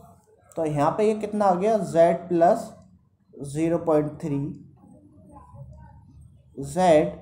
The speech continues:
Z plus zero point टू, Z plus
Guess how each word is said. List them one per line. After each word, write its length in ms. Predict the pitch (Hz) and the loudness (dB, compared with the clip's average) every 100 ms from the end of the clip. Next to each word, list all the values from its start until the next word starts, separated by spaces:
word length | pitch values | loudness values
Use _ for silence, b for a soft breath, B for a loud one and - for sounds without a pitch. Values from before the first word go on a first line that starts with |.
| - - - _ _ _ _ _ - 139 | -20 -20 -20 _ _ _ _ _ -14 -12
Z 380 | 135 175 208 214 | -2 4 4 2
plus 400 | - 190 185 147 | 2 4 4 2
zero 220 | 160 151 | 0 2
point 400 | 156 147 143 - | 2 0 0 -4
टू, 420 | 185 160 175 - - _ _ _ _ _ _ _ - | -2 0 -2 -8 -20 _ _ _ _ _ _ _ -20
Z 560 | 127 135 170 202 208 180 | -12 -2 2 2 2 -2
plus 520 | 165 175 240 - | 2 4 2 -2